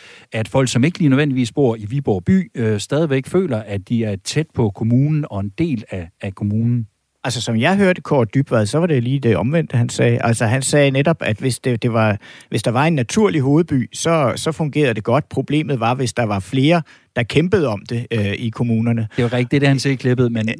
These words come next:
Speaker 2: Øh,
Speaker 1: nu har jeg klippet,
Speaker 2: nå,
Speaker 1: nu har jeg
Speaker 2: okay.
Speaker 1: klippet noget af alt det ned, som han sagde. Han sagde også det andet.
Speaker 2: Okay,
Speaker 1: Så
Speaker 2: så,
Speaker 1: bare lige
Speaker 2: så,
Speaker 1: det
Speaker 2: så
Speaker 1: bliver
Speaker 2: han
Speaker 1: på
Speaker 2: siger
Speaker 1: plads.
Speaker 2: begge dele i og for
Speaker 1: Ja.
Speaker 2: sig.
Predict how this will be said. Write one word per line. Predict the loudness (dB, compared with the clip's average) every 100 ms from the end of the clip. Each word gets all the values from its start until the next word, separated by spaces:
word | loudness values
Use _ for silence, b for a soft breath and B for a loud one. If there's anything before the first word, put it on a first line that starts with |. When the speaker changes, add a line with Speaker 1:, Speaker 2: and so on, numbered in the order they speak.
| -4
Speaker 2:
Øh, | 0
Speaker 1:
nu | 4
har | 4
jeg | 4
klippet, | 2 4 4 2
Speaker 2:
nå, | 2
Speaker 1:
nu |
har | 4
jeg | 4
Speaker 2:
okay. | 2
Speaker 1:
klippet | 2 2 2
noget | 4 4
af | 2
alt | -2 -2
det | 0
ned, | 0
som | -2 -4
han | -4
sagde. | -4 -4 -2
Han | 0 -2 -4
sagde | 0 2
også | 0 -2
det | -8
andet. | -6 -6 -6 0
Speaker 2:
Okay, | 0 2 2
Speaker 1:
Så | 2
Speaker 2:
så, |
Speaker 1:
bare | 2
lige | 4
Speaker 2:
så, | 4
Speaker 1:
det | 4
Speaker 2:
så |
Speaker 1:
bliver | 4
Speaker 2:
han | 4
Speaker 1:
på | 4
Speaker 2:
siger | 4
Speaker 1:
plads. | 4
Speaker 2:
begge | 4 2
dele | 0 2
i | 0
og | 0
for | 0
Speaker 1:
Ja. | 0 -2 B B 2
Speaker 2:
sig. | 6 6 6